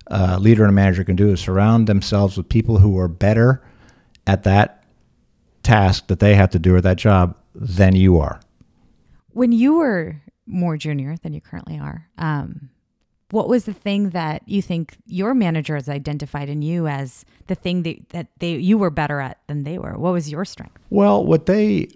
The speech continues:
Speaker 1: I, I mean, through different levels of, of my career, a lot of it was along the lines of,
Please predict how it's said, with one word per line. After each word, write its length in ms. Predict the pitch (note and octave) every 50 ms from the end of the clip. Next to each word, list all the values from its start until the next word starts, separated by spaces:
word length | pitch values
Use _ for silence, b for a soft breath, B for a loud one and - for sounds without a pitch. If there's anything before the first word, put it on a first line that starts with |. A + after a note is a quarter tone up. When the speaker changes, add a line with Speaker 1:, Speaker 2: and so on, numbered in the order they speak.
| _
Speaker 1:
I, 120 | - C3+ A2
I 240 | A#2+ B2 D#2+ A#2+ A#2
mean, 200 | A2+ A2+ A2 F#2
through 180 | - - A#2 G#2+
different 380 | B2 B2+ - C3 A2+ G2 -
levels 440 | - G#2+ A2 A2 G#2+ G#2 G2+ F#2+ G2
of, 280 | G2 F#2+ F#2 F2+ F#2 - -
of 140 | - G2 F#2+
my 160 | G2 G2 F#2+
career, 400 | - A2 G#2+ B2 C#3 C3+ A2+ G#2
a 80 | G2
lot 160 | G2+ G#2+ A2 G#2+
of 80 | G#2
it 40 | G#2
was 160 | D#2 G#2 G2
along 240 | F#2+ F#2+ F#2+ F#2+ F#2
the 60 | F#2+
lines 300 | G2 G2+ G#2+ A2 G#2+ G2
of, 380 | G2 F#2 F2+ F2 F2 F2 -